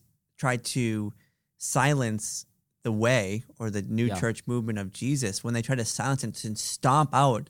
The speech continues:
Speaker 1: the fire, they only spread more embers. And if you know
Speaker 2: Yeah.
Speaker 1: anything about forest fires, it's never really the fire that causes the spread, it's the embers.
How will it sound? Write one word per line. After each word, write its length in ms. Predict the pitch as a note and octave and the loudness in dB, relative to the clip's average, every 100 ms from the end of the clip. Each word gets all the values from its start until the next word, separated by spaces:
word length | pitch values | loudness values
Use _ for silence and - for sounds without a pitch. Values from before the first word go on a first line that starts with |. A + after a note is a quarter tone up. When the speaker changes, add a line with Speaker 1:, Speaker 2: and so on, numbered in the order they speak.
| _ | _
Speaker 1:
the 100 | A2+ | -10
fire, 520 | - A#2+ C#3 G2+ G2+ - _ _ _ _ - | -2 2 2 0 -6 -10 _ _ _ _ 0
they 100 | B2 | 2
only 160 | C3+ | 2
spread 340 | B2 - A#2+ A#2 | 2 2 2 2
more 160 | A2+ | 0
embers. 500 | A2 A#2 F2+ - - _ _ _ _ - | 2 0 -2 -6 -10 _ _ _ _ -4
And 80 | A#2+ | -2
if 80 | A2 | 2
you 60 | |
know 120 | C3 | 4
Speaker 2:
Yeah. 80 | D3 | 6
Speaker 1:
anything 160 | C#3 D3 | 4 4
about 280 | B2+ A#2 - | 2 2 -2
forest 420 | - C#3+ D3+ C#3+ - | -6 0 2 2 2
fires, 460 | A2+ G#2+ G#2 - - _ _ | 2 2 -2 -4 -12 _ _
it's 200 | - A2+ | -8 -2
never 240 | D3 D#3+ | 2 2
really 220 | D3+ D3 C3+ | 2 2 0
the 100 | B2 | -2
fire 480 | - B2+ D3 C3 | 0 2 2 2
that 220 | A#2 G#2+ - | 0 -2 0
causes 560 | A#2 A2+ A2+ G#2 - - | -2 0 -2 -4 -6 -8
the 60 | G#2+ | -10
spread, 340 | - C3+ B2 | -2 0 0
it's 140 | G#2+ | 0
the 160 | - G#2 | -4 -2
embers. 480 | A2+ G#2 F#2 G2 | -2 -2 -4 -6